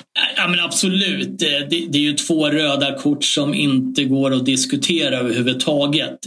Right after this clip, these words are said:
Eh, det, det är lätt att vara storsint kanske när man vet att det är helt solklara resultat. Man kan välja också se på det ur ett annat perspektiv, och det är väl att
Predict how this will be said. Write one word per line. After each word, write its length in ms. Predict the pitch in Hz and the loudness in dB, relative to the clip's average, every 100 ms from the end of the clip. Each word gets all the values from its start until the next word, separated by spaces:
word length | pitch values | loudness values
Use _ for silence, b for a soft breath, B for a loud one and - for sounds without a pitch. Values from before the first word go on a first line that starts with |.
| - | -2
Eh, 580 | 123 120 120 120 120 123 - _ _ _ _ _ | 0 2 0 0 -2 -4 -10 _ _ _ _ _
det, 100 | 151 - | -2 2
det 160 | 143 | 0
är 40 | 139 | 2
lätt 200 | 139 139 | -2 -2
att 80 | 135 | 0
vara 160 | 135 | 2
storsint 600 | 139 151 143 - 147 127 | 2 2 2 2 0 0
kanske 280 | 131 123 131 | 0 0 0
när 80 | 127 | 2
man 160 | 127 | 2
vet 240 | 127 135 127 | 2 2 -2
att 160 | 117 | -2
det 260 | 127 123 123 | -2 0 0
är 480 | 123 123 123 123 - | 0 0 -2 -4 -2
helt 280 | 160 135 117 | 0 0 0
solklara 680 | 139 131 127 151 147 135 | 0 -2 0 0 2 2
resultat. 680 | 135 - 151 147 123 104 - B B _ | 0 0 0 0 0 -2 -8 B B _
Man 140 | 147 143 | -2 0
kan 160 | 147 | 0
välja 320 | 151 147 143 | 0 2 0
också 360 | 143 143 - 170 | 0 0 -2 0
se 380 | - 147 143 135 - | 0 0 -2 -4 -4
på 180 | 127 123 | -2 0
det 120 | 127 | 0
ur 360 | 131 135 151 147 | 0 0 2 2
ett 140 | 143 | 0
annat 400 | 147 139 127 127 | -2 0 -2 -2
perspektiv, 760 | 131 120 - 127 - - 123 123 | -2 -2 -2 -6 -2 -2 -2 -2
och 80 | 127 | 0
det 80 | 139 | 0
är 260 | 131 135 | 0 0
väl 140 | 135 135 | 0 0
att 220 | 127 | -2